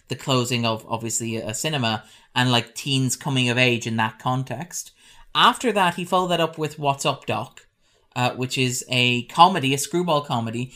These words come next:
that's intended as an homage to nineteen thirties, um,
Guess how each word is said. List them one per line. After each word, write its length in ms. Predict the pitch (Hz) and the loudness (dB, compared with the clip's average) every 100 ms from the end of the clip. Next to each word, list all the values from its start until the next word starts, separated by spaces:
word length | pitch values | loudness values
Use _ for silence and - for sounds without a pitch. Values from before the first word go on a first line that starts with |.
| - - | -20 -4
that's 200 | 131 - | -2 0
intended 440 | 135 - 147 139 | -2 -2 -4 -2
as 140 | 127 123 | -2 -2
an 80 | 135 | -2
homage 680 | 127 131 147 123 117 - - | 2 4 4 2 -2 -6 -6
to 160 | 135 | -4
nineteen 580 | 123 127 147 147 143 135 | 0 2 0 -2 -4 -4
thirties, 720 | 131 151 147 131 123 107 123 - | -4 -6 -6 -8 -8 -8 -8 -6
um, 380 | 117 113 113 117 | -4 -4 -4 -8